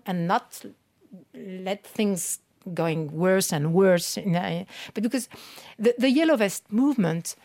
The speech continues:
raised very violently, and I, I disregard what went on, uh, afterwards, which was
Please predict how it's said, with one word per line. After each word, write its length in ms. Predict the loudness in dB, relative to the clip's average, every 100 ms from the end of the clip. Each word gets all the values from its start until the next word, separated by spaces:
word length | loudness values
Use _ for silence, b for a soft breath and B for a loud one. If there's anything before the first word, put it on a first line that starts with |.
| b -8
raised 640 | -2 2 4 4 2 -4
very 500 | -6 2 4 4 0
violently, 1040 | -6 0 4 4 4 0 -2 -4 -4 -2 -4
and 460 | -6 -6 -10 -16 -20 -10
I, 100 | -10 -8
I 80 | -8
disregard 560 | -6 -4 -2 4 4 4
what 180 | 0 -4 _ _ _ -20
went 480 | -16 -8 -4 -2 2
on, 640 | 2 2 -2 -8 -12 -12 -10
uh, 40 | -10 -10 -10 -6 0
afterwards, 680 | 0 0 -4 -4 -6 -12 -16 -14 -12 -12 -16 _ _ _
which 240 | -14 -10 -10
was 220 | -10